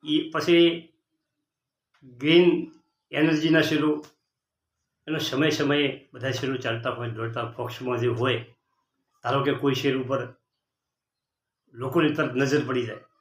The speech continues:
અને લોકોની ખરીદી આવે, એફ આઈ સીની ખરીદી આવે, સરકારની ખરીદી આવે, સરકારની કોઈ મોટી સ્કીમની જાહેરાત થાય, તો એ શેર પાંચ દસ દિવસ સર્કિટ ઉપર સર્કિટો લાગે, ઉપર જાય, નીચે આવે, ઉપર જાય, નીચે આવે, ધીમે ધીમે એને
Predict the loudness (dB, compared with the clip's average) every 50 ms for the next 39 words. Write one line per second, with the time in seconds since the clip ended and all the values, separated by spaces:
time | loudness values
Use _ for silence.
0 | _ _ _ _ _ _ _ _ _ _ _ _ -4 -2 0 0 0 0 0 0
1 | 0 0 0 -2 -2 -4 -2 -2 0 0 0 0 0 0 0 -2 -2 -2 -4 -4
2 | -2 -2 0 0 -2 -2 -2 -4 -4 -2 -2 -2 -2 -2 -4 -4 -6 -6 -8 -6
3 | -4 -4 -2 -2 -2 -4 -4 -6 -6 -6 -4 -2 -2 -2 -4 -6 -6 -8 -10 -8
4 | -6 -6 -4 -4 -6 -6 -6 -6 -6 -6 -4 -4 -4 -6 -6 -6 -6 -4 -2 -2
5 | 0 0 0 -2 -2 -2 -4 -6 -8 -8 -10 -10 -10 -14 _ _ _ _ _ _
6 | _ _ _ _ _ _ -12 -8 -6 -6 -6 -8 -12 -12 -12 -10 -10 -8 -6 -6
7 | -8 -8 -8 -8 -6 -6 -6 -6 -8 -12 -18 -20 _ _ _ _ _ _ _ _
8 | _ _ _ _ _ -10 -8 -6 -6 -4 -4 -4 -4 -4 -4 -6 -6 -8 -10 -10
9 | -10 -10 -8 -6 -4 -4 -2 -2 -2 -4 -6 -6 -10 -20 _ _ _ _ _ _
10 | _ _ -20 -16 -12 -12 -10 -8 -6 -6 -4 -4 -4 -4 -4 -6 -4 -4 -4 -4
11 | -2 -4 -4 -4 -6 -8 -8 -8 -8 -8 -8 -6 -6 -6 -6 -6 -8 -10 -8 -6
12 | -6 -4 -4 -6 -6 -10 -16 _ _ _ _ _ _ _ _ _ -6 -2 -2 -2
13 | 0 -2 -2 0 0 0 0 0 0 -2